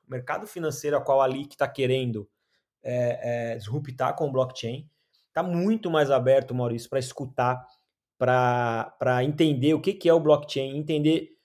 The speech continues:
o que que a tecnologia, na prática, pode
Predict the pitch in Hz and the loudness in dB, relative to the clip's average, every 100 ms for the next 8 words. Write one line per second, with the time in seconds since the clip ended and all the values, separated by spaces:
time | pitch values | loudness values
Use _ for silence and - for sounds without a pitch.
0 | _ 135 127 214 214 190 180 175 160 147 | _ -10 -2 0 2 2 0 0 0 0
1 | 120 143 131 123 - 135 139 - 147 156 | 0 2 2 2 -4 -6 -2 2 2 2
2 | - 135 135 135 123 127 | -2 -2 4 4 4 -2